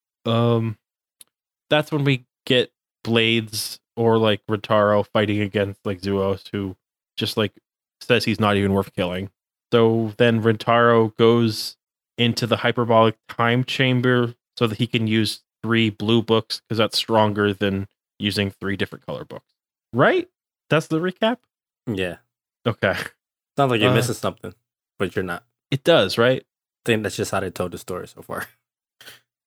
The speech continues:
Speaker 1: And, like, it's not great 'cause, like, when there's more story, we can have more of a back and forth, but that's just kinda what happens. <laughs>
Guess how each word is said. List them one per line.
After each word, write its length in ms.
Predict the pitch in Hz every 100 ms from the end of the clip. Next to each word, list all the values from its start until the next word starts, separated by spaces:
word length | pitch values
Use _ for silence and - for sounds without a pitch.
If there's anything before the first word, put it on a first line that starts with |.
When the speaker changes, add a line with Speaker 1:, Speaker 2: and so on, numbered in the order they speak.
| _ -
Speaker 1:
And, 140 | 156
like, 160 | 160 147
it's 160 | 160 -
not 260 | 185 175
great 240 | - 151 143
'cause, 120 | 131
like, 180 | 123 110 -
when 180 | 139 175
there's 200 | 165 139
more 180 | 135
story, 400 | 127 - 117 127
we 120 | 113 113
can 340 | 113 101 98 _ -
have 200 | 120 107
more 200 | 117 110
of 100 | 104
a 80 | 104
back 240 | 107 98
and 100 | 107
forth, 380 | - 113 113 104 -
but 180 | 98 - _ _ _ _ -
that's 140 | 123
just 180 | 147 151
kinda 160 | 147
what 120 | 135 120
happens. 500 | 127 127 107 98 -
<laughs> 220 | - -